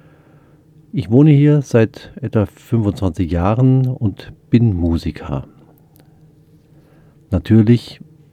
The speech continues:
wird der derzeit aktuelle Corona-Shutdown zunächst einmal ein Hauptthema werden. In diesem Zusammenhang, äh, verfüge ich bereits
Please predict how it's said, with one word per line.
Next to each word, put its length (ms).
wird 420
der 180
derzeit 600
aktuelle 640
Corona-Shutdown 1400
zunächst 520
einmal 560
ein 380
Hauptthema 560
werden. 420
In 100
diesem 340
Zusammenhang, 800
äh, 560
verfüge 420
ich 140
bereits 400